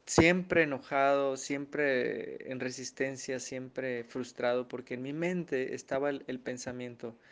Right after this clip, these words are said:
"No soy suficiente". Ok, cuando empiezo a, a descubrir este mundo maravilloso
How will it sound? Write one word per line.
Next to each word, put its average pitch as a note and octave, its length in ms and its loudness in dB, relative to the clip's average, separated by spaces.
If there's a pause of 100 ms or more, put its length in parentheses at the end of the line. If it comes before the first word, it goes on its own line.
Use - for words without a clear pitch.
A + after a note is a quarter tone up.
(300)
"No C3 400 2
soy A#2+ 360 -2
suficiente". - 760 -12 (1500)
Ok, C3 200 0 (920)
cuando D#3 240 6
empiezo A3 420 6
a, C#3 520 6
a B2+ 60 0
descubrir C#3 520 2
este E3 260 -2
mundo D#3 340 -2
maravilloso C3 880 0